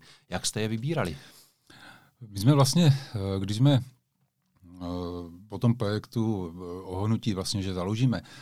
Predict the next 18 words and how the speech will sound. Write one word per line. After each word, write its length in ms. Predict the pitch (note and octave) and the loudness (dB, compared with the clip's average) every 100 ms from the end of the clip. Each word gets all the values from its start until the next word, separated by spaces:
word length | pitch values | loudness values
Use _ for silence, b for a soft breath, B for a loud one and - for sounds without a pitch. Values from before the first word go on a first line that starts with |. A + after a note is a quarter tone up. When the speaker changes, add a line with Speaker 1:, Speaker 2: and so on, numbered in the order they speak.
| B | B
Speaker 2:
tak 200 | - F2+ | -16 -6
někdy 220 | G2 G#2 A#2 | -4 0 -2
od 120 | F#2 | -2
podzimu 420 | - G2 G2+ G#2 | -6 -6 -4 -4
jsme 160 | G2 G2 | -4 -6
začali 720 | F#2+ - G2+ G#2 G#2 G#2 G#2 | -4 -4 -4 -2 -2 -4 -6
spolupracovat 760 | G#2 - F#2+ F2+ G2 - A2 G#2 | -12 -12 -10 -6 -6 -4 -2 -2
s 40 | |
lidma. 240 | F#2 G2 F#2+ | -2 0 0
Já 100 | F#2 | -2
jsem 260 | - G2 | -6 -6
začal 280 | F2 - G2+ | -8 -8 -8
pravidelně, 640 | - F2+ F2+ F#2+ F#2 G2 G2+ | -8 -8 -6 -6 -6 -6 -6
eh, 120 | F2+ F2 F2+ F2+ F2+ F2+ F2+ F2+ F2+ F2 F#2 | -8 -10 -12 -12 -14 -14 -14 -14 -14 -18 -20
streamovat, 680 | - - A2 G#2+ G#2 F#2+ F2+ | -14 -8 -4 -2 -2 -4 -6
začal 280 | F2 - F#2 | -8 -8 -8
jsem 180 | - F#2 | -6 -6
pravidelně, 640 | G2+ F2+ F#2 F#2 F#2+ G2 | -6 -6 -6 -6 -4 -4